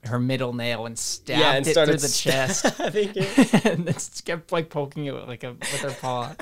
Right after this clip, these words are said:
Speaker 1: which is such a good
Speaker 2: Uh.
Speaker 1: look. But, I mean, at least she, she tried to bite it, and I had to, like, drag her away.
Speaker 2: She did
Speaker 1: Be
Speaker 2: her
Speaker 1: like,
Speaker 2: best, man.
Speaker 1: "You, you killed it, dude." <laughs>
Speaker 2: <laughs> She's, he, it's gone.
Speaker 1: It's not a
Speaker 2: <laughs> It's
Speaker 1: treat. It's not a
Speaker 2: gone.
Speaker 1: treat. I didn't realize what she was doing, but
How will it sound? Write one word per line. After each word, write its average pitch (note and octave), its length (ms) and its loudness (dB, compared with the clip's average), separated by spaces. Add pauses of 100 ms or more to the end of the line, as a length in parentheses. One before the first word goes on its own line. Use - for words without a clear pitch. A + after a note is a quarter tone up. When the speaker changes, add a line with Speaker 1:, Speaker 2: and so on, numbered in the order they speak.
(500)
Speaker 1:
which F3 180 -4
is G3 140 0
such F#3 240 0
a G#3 60 0
good D#3 260 2
Speaker 2:
Uh. - 40 0 (100)
Speaker 1:
look. G3+ 320 -2 (480)
But, E3+ 240 0
I D#3 60 0
mean, E3 440 -2
at C#3 160 -2
least E3 180 -6
she, C#3 300 -8
she - 180 -6
tried G3+ 200 0
to D3+ 80 -2
bite A#2+ 280 -4
it, G#2 200 -8
and - 80 -12
I A2 60 -8
had A2 180 -8
to, A2+ 80 -10
like, G#2 260 -6
drag G#2+ 400 -4
her G#2+ 140 -4
away. G#2+ 380 -4
Speaker 2:
She C3 180 -6
did D#3+ 180 -6
Speaker 1:
Be D3 60 -2
Speaker 2:
her B2 60 -2
Speaker 1:
like, A#2 100 -4
Speaker 2:
best, E3 280 -2
man. B2 240 -8 (300)
Speaker 1:
"You, D3 160 -4
you D3 280 -2
killed G#3 300 6
it, D3+ 140 0
dude." E3 420 0
<laughs> - 40 -4 (280)
Speaker 2:
<laughs> F3 300 4 (580)
She's, G3 220 2
he, E3 160 -4 (140)
it's G3+ 560 2
gone. G3 400 2
Speaker 1:
It's D3+ 120 0
not F#3 160 6
a G3+ 40 4
Speaker 2:
<laughs> - 0 -
It's E3+ 120 0
Speaker 1:
treat. G#3 280 2
It's F3 180 4
not F#3 140 4
a - 60 4
Speaker 2:
gone. F#3+ 40 -4
Speaker 1:
treat. G3 440 -6 (500)
I C#3+ 80 0
didn't C3+ 160 -6
realize A#2 280 -6
what A2+ 140 -8
she B2 140 -10
was A2+ 160 -10
doing, A2+ 360 -8
but G#2+ 280 -6